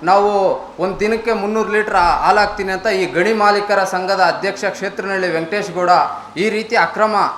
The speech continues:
ಸುಮಾರು ಐವತ್ತು ಕೋಟಿ ರೂಪಾಯಿ ಬಂಡೆಯನ್ನು ಕಬಳಿಸಿ, ಇವತ್ತು ಕ್ರಷರ್ ಘಟಕ ಕಾನೂನು ಬಾಹಿರವಾಗಿ ನಿರ್ಮಿಸಿದ್ದಾನೆ. ಇವ್ರ ವಿ-, ಇವರ ವಿರುದ್ಧ ಕಟ್ಟುನಿಟ್ಟಿನ ಕ್ರಮ ಕೈಗೊಂಡು, ಅದು ಗಣಿ ಕಾಯ್ದೆಗಳ ಪ್ರಕಾರ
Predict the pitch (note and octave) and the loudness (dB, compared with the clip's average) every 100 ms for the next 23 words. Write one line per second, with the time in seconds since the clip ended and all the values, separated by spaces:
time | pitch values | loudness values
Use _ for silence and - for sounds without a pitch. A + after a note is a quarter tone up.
0 | - G3+ A#3 A#3 F#3 G#3 A#3 A#3 - A3 | -8 0 4 6 4 4 0 0 0 0
1 | A3+ F#3+ A#3 - E3+ F#3+ A3+ A3 G#3+ F#3+ | 0 -2 -2 2 2 2 2 0 0 0
2 | G#3+ A#3 B3 A3 C#3 - - F#3+ G#3+ A3 | 2 0 2 2 0 -6 -6 -2 -2 -2
3 | - F3+ F#3 A#3+ G#3 G#3 G3+ G#3+ F#3 G3+ | -2 -2 0 -2 -2 -4 -2 -2 2 2
4 | A3 G#3+ F#3 F#3+ F#3 F#3 F#3+ G#3+ F3+ F#3+ | 2 0 2 2 2 2 2 0 -4 -4
5 | G#3+ G#3 G3 E3 D#3+ G3 G#3 - - F3+ | -4 -6 -2 0 2 0 -2 -6 -6 -2
6 | F#3+ G#3 A3+ E3+ F3+ G3+ F#3+ G3+ A3 A3+ | 0 0 -2 -4 -2 0 0 0 2 4
7 | A3 - - A3 A3+ C4+ B3 A3+ A#3 A#3 | 2 -2 -4 -2 -2 -2 -2 -2 -2 -2
8 | A3 F3+ G#3 A3+ A3 G#3 G3+ G3 A3 A3+ | 0 2 4 2 2 0 0 0 0 0
9 | A3 - - - - - - - G#3+ G#3+ | -4 -12 -16 -18 -20 -20 -8 -2 0 2
10 | F3+ - - - - E3+ G#3+ A#3+ G#3 G3 | 2 0 -8 -14 -6 -2 2 2 4 2
11 | G#3+ G#3+ G3+ F#3+ F3 F3 G#3+ | 2 0 0 0 0 4 6